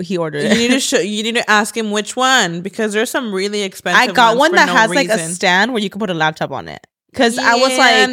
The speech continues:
Speaker 2: "No, that's not the one I got, queen."
Speaker 1: No, because to buy a standing desk is gonna be, like, another freaking,
Speaker 2: Where
Speaker 1: I
Speaker 2: did
Speaker 1: don't
Speaker 2: you
Speaker 1: know how
Speaker 2: see that?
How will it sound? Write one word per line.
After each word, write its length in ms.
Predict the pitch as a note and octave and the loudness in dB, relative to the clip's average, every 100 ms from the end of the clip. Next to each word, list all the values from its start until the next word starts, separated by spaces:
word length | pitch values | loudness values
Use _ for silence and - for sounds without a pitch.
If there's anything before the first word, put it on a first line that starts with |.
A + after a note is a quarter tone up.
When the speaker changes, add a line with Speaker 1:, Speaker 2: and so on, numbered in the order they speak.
| A#3+ | -2
Speaker 2:
"No, 400 | A3 G3 F3 E3+ | -2 0 -2 -2
that's 180 | F3+ G#3 | -4 -2
not 220 | G#3 G3+ | -4 -4
the 60 | G3 | -2
one 160 | G3 | -2
I 100 | G3 | -2
got, 320 | F#3 E3+ D#3+ | -2 -2 -2
queen." 400 | - F#3 E3 D#3+ | -6 -8 -6 -6
Speaker 1:
No, 140 | A#3+ D4 | 0 2
because 400 | E4+ F#4 F4 - - | 2 0 0 -2 -10
to 100 | - | -4
buy 200 | A#3 A3+ | 2 4
a 120 | C#4 D4 | 4 2
standing 420 | B3+ B3 B3+ G3 | 2 2 0 0
desk 380 | F3+ A#3 C#4 B3 | 4 4 2 -6
is 100 | G3+ | -4
gonna 160 | A3 | -2
be, 100 | G#3 | 2
like, 100 | G#3 | 2
another 380 | F#3 F3+ F#3 F#3 | 2 2 4 2
freaking, 260 | F3 F#3 F#3 | 0 -6 0
Speaker 2:
Where 100 | A3+ | 2
Speaker 1:
I 40 | |
Speaker 2:
did 60 | E4 | 4
Speaker 1:
don't 80 | A#4 | 4
Speaker 2:
you 60 | G#4+ | 4
Speaker 1:
know 40 | |
how 40 | D#4 | 2
Speaker 2:
see 140 | E4+ | 2
that? 400 | G4+ A#3+ D#3 B2 | 4 4 2 -2